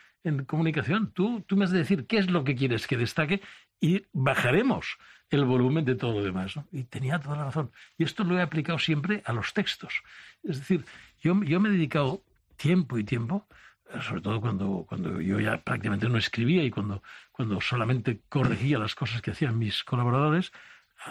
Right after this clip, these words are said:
a, a recortar, a quitar, nunca a poner. Una vez un cliente, <laughs> me han pasado cosas en la vida, como a ti seguro, un cliente le pasa un spot de treinta segundos y le gusta.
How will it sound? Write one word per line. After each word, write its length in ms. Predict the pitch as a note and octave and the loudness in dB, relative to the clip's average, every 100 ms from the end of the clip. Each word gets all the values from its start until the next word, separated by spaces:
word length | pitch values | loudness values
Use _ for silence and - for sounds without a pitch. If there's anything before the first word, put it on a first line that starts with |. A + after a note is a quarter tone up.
| - | -8
a, 100 | - | -2
a 20 | |
recortar, 560 | B2+ F3 B2 - G3 - | 0 0 -2 -2 -4 -4
a 60 | A#2 | -10
quitar, 480 | - A#2+ G#3 - - | -6 0 0 -2 -8
nunca 340 | C#3 D#3 D#3 F3+ | -2 -2 0 -4
a 60 | |
poner. 280 | C#3+ C#3 A3 - - | -2 -2 -2 -6 -2
Una 160 | E3 F3+ | 0 2
vez 180 | G#3 | 2
un 240 | G3 D#3 C3 | 0 0 2
cliente, 560 | C#3 B2 B2+ B2 - - | 2 4 2 -2 -12 -16
<laughs> 1120 | - - - D#3 - - - _ - - - | -4 -2 0 0 0 -2 -4 _ -16 -16 -4
me 120 | B2+ | 0
han 100 | A#2+ A#2+ | 0 0
pasado 200 | B2+ G#2+ | 0 0
cosas 280 | G#2+ A#2 | 0 -2
en 80 | G#2+ | 0
la 60 | G#2 | 0
vida, 160 | A2+ G#2 | 2 0
como 220 | - F2+ | -2 -4
a 40 | |
ti 120 | F2 A#2+ | -2 -2
seguro, 400 | - G2 B2 - - - - - _ | -2 0 0 -2 -12 -18 -20 -20 _
un 80 | F#3 | 0
cliente 500 | E3 E3+ D3 F3+ F#3 _ _ | 4 2 2 -2 -4 _ _
le 120 | B2+ | -4
pasa 260 | A2 C#3+ B2 | -2 -2 -2
un 80 | G#2 | -4
spot 320 | - - - - - | -4 -10 -20 -20 -20
de 140 | _ A2 | _ -4
treinta 320 | B2+ A2+ G2+ | 0 -2 -2
segundos 420 | - F2 F#2 - - - _ _ | -8 -8 -10 -14 -16 -18 _ _
y 100 | B2+ | 0
le 80 | |
gusta. 420 | B2+ D3 - - | 0 0 -6 -16